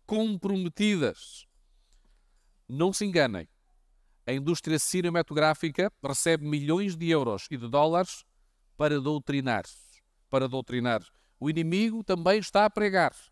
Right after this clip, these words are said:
Não somos nós apenas aqui na tribuna. Por isso, Deus revelou um sonho a Daniel, porque este era o único ser em Babilónia que dependia de Deus, que orava,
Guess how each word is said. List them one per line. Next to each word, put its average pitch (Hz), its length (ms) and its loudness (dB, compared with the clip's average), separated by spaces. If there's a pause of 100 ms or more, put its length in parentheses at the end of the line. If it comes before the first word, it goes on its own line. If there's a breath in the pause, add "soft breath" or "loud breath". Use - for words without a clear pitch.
(360)
Não 143 120 -4
somos 175 300 -4
nós 175 220 2
apenas 190 380 0
aqui - 160 -2
na 196 100 2
tribuna. 196 520 -2 (800)
Por 202 120 0
isso, 233 280 -2
Deus 240 440 2
revelou 220 640 0
um 190 60 -4
sonho 214 640 0
a 175 120 2
Daniel, 170 600 2 (640)
porque 156 640 -2
este 220 580 -2 (500)
era 175 280 2
o 180 300 -2
único 262 480 0
ser 240 500 4
em 190 100 2
Babilónia 170 720 0 (1300)
que 147 80 -2
dependia 147 420 0
de 123 100 -8
Deus, 110 260 0 (1080)
que - 140 -6
orava, 143 500 2